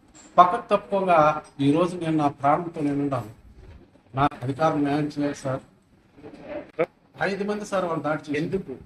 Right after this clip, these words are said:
Speaker 1: ఈ భూపాపము. వాళ్ళకు చాలా సార్లు నా పైన కసిగా నేను వస్తానని చెప్పేసి వాళ్ళు ఏదేదో ప్రయత్నాలు చేసినారు. నేను, నేను గలాటకు పోయే మనిషి కాదు, మాకు అవసరం లేదు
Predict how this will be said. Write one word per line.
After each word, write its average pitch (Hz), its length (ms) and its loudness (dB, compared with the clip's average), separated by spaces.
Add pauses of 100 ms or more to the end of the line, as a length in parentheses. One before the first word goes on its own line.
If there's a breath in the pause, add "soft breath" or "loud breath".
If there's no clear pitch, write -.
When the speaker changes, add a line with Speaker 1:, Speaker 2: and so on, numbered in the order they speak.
(300)
Speaker 1:
ఈ 202 80 -6
భూపాపము. 226 840 -2 (1400)
వాళ్ళకు 185 560 -4 (420)
చాలా 196 300 4
సార్లు 202 360 2
నా 196 60 0
పైన 202 260 -4
కసిగా 196 640 -2 (260)
నేను 180 160 -2 (140)
వస్తానని 185 500 -2
చెప్పేసి 185 460 -10
వాళ్ళు 170 180 -4
ఏదేదో 185 360 -4
ప్రయత్నాలు 175 560 -6
చేసినారు. 165 320 -8
నేను, 165 260 -4 (360 loud breath)
నేను 165 140 -2
గలాటకు 170 540 0
పోయే 170 240 -2
మనిషి 160 220 -4
కాదు, 147 440 2 (720)
మాకు 160 280 4
అవసరం 180 360 -2
లేదు 165 400 -4